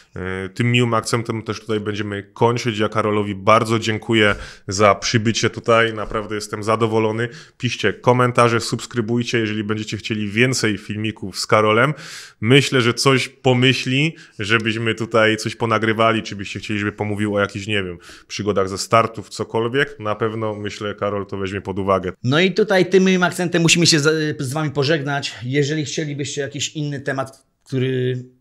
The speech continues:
Speaker 2: was nurtuje, jesteście ciekawi, a chcielibyście poznać, co ja mam do powiedzenia na ten temat, piszcie w komentarzach.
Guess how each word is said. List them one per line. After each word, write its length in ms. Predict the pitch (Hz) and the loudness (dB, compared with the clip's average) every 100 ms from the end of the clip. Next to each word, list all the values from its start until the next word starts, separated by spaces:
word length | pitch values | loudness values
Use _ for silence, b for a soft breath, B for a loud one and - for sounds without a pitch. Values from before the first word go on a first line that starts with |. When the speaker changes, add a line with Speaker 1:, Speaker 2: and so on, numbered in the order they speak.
| _ _ _ - | _ _ _ -12
Speaker 2:
was 260 | 113 123 123 | 0 0 2
nurtuje, 640 | 135 123 143 131 120 110 110 - _ _ _ _ _ - | -2 2 2 2 0 -2 -10 -18 _ _ _ _ _ -10
jesteście 320 | 92 101 104 | -6 -4 -6
ciekawi, 680 | 123 117 143 123 110 101 _ _ _ _ _ _ | -6 0 0 0 -8 -12 _ _ _ _ _ _
a 80 | 101 | -10
chcielibyście 1000 | 90 123 117 113 123 113 - 120 120 117 | -6 -4 -4 -4 -6 -4 -6 -2 -2 -2
poznać, 580 | 143 170 127 117 101 - b _ | 0 0 0 -2 -4 -10 b _
co 200 | 113 101 | -4 -2
ja 140 | 107 | -2
mam 120 | 131 | -4
do 80 | 127 | -4
powiedzenia 360 | 127 123 120 113 | -6 -6 -6 -6
na 60 | |
ten 120 | 113 | -8
temat, 320 | 110 110 110 - B B B _ | -8 -6 -8 -12 B B B _
piszcie 240 | 170 165 | 2 2
w 20 | |
komentarzach. 680 | - 135 127 131 131 127 - | 0 -2 0 0 -2 -4 -10